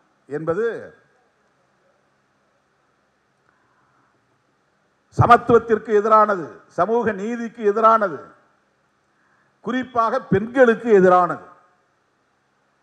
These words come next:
பெண்களை ஒடுக்குவதன் மூலம்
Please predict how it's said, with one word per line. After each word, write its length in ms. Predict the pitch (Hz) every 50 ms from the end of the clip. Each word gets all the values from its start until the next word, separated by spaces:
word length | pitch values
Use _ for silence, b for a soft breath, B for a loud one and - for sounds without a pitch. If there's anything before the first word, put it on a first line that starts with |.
| _ _ _ _ _ _ _ _ _ _ _ _ _ _ _ _ _ _ _ _ _ _ _ _ _ _ _ -
பெண்களை 460 | 143 165 202 220 214 214 202 208 202 190 185 175 156 - - _ _ _ _ _ _ _ _ _ _ _ _ _ _ _ _ _ _ _ _ _ _ _ -
ஒடுக்குவதன் 680 | 131 170 208 214 269 - - 247 247 240 233 220 208 202
மூலம் 300 | 208 226 233 247 269 269